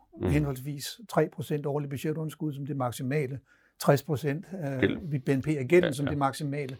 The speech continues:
Speaker 2: Hvor kom de tal egentlig fra, og skal
Speaker 1: Mm.
Speaker 2: de være anderledes nu? Som Sten siger, det kan godt være, at de skal lempes,
Speaker 1: Mm.
Speaker 2: men du har jo stadigvæk rigtig mange vælgere, og dermed også regeringer i, i det nordlige E U,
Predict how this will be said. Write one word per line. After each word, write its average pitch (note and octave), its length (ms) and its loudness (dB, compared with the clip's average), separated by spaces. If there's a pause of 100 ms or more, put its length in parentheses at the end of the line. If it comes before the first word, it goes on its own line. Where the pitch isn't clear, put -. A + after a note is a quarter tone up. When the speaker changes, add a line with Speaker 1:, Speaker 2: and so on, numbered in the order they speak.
(260)
Speaker 2:
Hvor E3+ 220 10
kom F#3+ 260 0
de E3 140 0
tal E3 260 0
egentlig D3+ 260 -8
fra, D#3+ 260 0
og - 100 0
skal F#2 120 2
Speaker 1:
Mm. B2 60 2
Speaker 2:
de D#3+ 120 0
være E3+ 100 6
anderledes D3+ 480 2
nu? E3+ 180 4 (300)
Som D3+ 160 -2 (120)
Sten E3+ 300 -2
siger, D3+ 180 -2
det C#3 140 -2
kan C3 100 -4
godt D3 180 0
være, F3 100 2
at D3+ 80 -2
de D#3 100 -6
skal - 180 -4
lempes, E3 520 2 (120)
Speaker 1:
Mm. F2+ 260 0
Speaker 2:
men E3+ 400 8 (480)
du F#3 80 6
har D3 160 4
jo C#3 80 -2
stadigvæk F3 420 2
rigtig E3+ 260 0
mange D3 260 2
vælgere, D3+ 460 4
og C#3+ 100 -4
dermed C#3+ 220 0
også C#3+ 200 -2
regeringer D3 500 0
i, C#3 260 0 (320)
i F#3 80 4
det C#3+ 160 8
nordlige E3 640 2
E F3+ 40 -6
U, D#3+ 180 -6